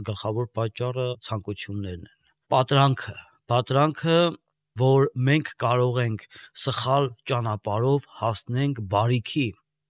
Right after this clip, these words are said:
Լավ հիշում եք, որ այսպիսի արտահայտություններ եղան, թե մենք կբանակցենք նույնիսկ սատանայի հետ, որ ունենանք հաղթանակ։ Սատանայի հետ մենք հաղթանակ չենք ունենում։ Մարդկության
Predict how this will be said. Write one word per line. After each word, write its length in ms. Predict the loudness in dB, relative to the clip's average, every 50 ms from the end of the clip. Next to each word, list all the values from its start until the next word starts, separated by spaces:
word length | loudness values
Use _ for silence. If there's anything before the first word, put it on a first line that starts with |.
| _ -2
Լավ 260 | 0 0 0 0 -2
հիշում 320 | -6 -8 -6 -6 -6 -6 -6
եք, 140 | -6 -6 -4
որ 140 | -2 -2 -2
այսպիսի 400 | -2 -4 -6 -8 -8 -6 -4 -2
արտահայտություններ 1000 | -2 -4 -4 -6 -8 -8 -8 -8 -10 -10 -10 -10 -10 -8 -8 -6 -6 -6 -6 -6 -6
եղան, 300 | -6 -4 -4 -6 -6 -8
թե 220 | -8 -8 -8 -6 -4
մենք 240 | -4 -6 -6 -8 -10 _
կբանակցենք 800 | -8 -8 -6 -6 -6 -6 -6 -4 -6 -6 -8 -10 -10 -10 -8 -8
նույնիսկ 540 | -6 -6 -4 -4 -4 -4 -4 -6 -8 -10 -16 _ _ -12
սատանայի 640 | -8 -6 -4 -6 -4 -4 -4 -4 -2 -2 -2 -2 -2 -2
հետ, 220 | -4 -4 -6 -6
որ 220 | -4 -2 -2 -2 -2 -4 -6
ունենանք 720 | -8 -6 -6 -4 -4 -2 -2 -2 -2 -2 -4 -4 -6 -8 -10 -10 -8
հաղթանակ։ 720 | -10 -12 -12 -14 -14 -12 -14 -14 -14 -16 -20 _ -16 -12 -8
Սատանայի 540 | -6 -6 -6 -4 -4 -4 -2 -2 -2 -2 -2
հետ 160 | -4 -4 -6
մենք 160 | -6 -6 -6
հաղթանակ 480 | -10 -12 -10 -10 -8 -8 -8 -8 -8 -10
չենք 300 | -12 -12 -12 -12 -12 -14
ունենում։ 300 | -14 -14 -14 -16 -18 -20 _ _ _ _ _ _ -8
Մարդկության 1000 | -2 0 2 2 0 -2 -4 -8 -8 -8 -8 -8 -6 -2 0 0 0 0 -2